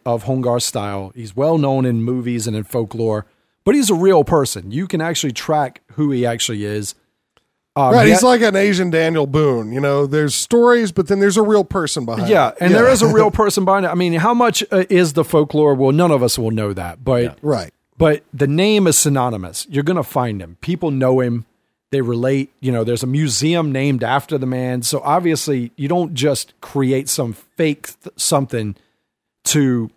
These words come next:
Speaker 1: you know, to give pride into this situation without,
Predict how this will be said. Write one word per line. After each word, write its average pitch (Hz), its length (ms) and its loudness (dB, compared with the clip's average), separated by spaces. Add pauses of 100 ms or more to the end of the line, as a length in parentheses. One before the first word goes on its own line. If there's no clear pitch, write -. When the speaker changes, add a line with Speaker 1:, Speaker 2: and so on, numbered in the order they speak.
(340)
Speaker 1:
you 143 120 -2
know, 107 340 -2 (500)
to - 100 -2
give 135 240 -2
pride 139 360 2
into 117 180 -2
this 113 200 -4
situation 117 480 -6
without, 113 400 -2